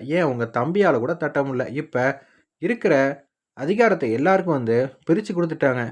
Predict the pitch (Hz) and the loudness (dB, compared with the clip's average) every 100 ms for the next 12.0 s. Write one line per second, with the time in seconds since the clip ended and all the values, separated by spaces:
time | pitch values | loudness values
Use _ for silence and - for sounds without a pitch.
0 | - 113 113 180 196 185 175 175 175 170 | -8 -4 0 2 2 2 2 2 0 0
1 | 165 160 170 160 156 147 135 151 147 127 | 0 0 0 0 0 -2 -4 -6 -10 -8
2 | 120 165 170 156 117 127 147 - _ _ | -6 0 4 4 4 0 -2 -10 _ _
3 | 147 220 220 220 214 214 208 208 170 151 | -4 -2 0 0 -2 -2 -4 -2 -2 0
4 | 156 139 127 139 - 135 175 143 117 127 | 2 2 0 -2 -6 -6 0 0 2 0
5 | 165 - 156 180 170 160 165 160 156 147 | -4 -6 0 2 2 0 -2 -4 -2 0
6 | 110 - _ _ 120 180 208 226 180 180 | 0 -4 _ _ -6 -2 0 0 2 2
7 | 165 165 170 175 175 160 165 165 156 156 | 2 0 -4 -6 -6 -6 -6 -8 -8 -8
8 | 151 131 120 120 - 117 135 180 180 185 | -2 -2 -2 -6 -8 -2 0 0 -2 -4
9 | 123 123 123 139 - _ _ 160 220 233 | -8 -4 -2 -2 -6 _ _ 0 0 0
10 | 196 165 135 175 147 131 175 - 113 160 | 0 2 -2 -2 -4 -2 -4 -2 -2 2
11 | 139 110 135 - 139 160 170 143 120 120 | 2 0 -2 -4 -4 -2 0 2 2 0